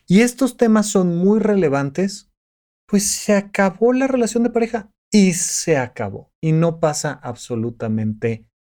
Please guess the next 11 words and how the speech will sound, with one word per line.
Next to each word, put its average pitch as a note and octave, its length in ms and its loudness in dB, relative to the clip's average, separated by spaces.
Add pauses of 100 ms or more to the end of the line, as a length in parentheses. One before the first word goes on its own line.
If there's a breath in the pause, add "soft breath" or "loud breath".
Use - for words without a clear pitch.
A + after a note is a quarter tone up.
(420)
nada. A2 560 -2 (1000 soft breath)
Evidentemente, F#3 1080 0 (280)
eh, C3+ 280 -14
esa, E3+ 320 0
esa D#3+ 320 -2
diferencia C#3+ 500 -4
de C3+ 80 2
edad C3+ 260 0
puede C#3 220 2
traer C3+ 460 0
consigo C3+ 800 0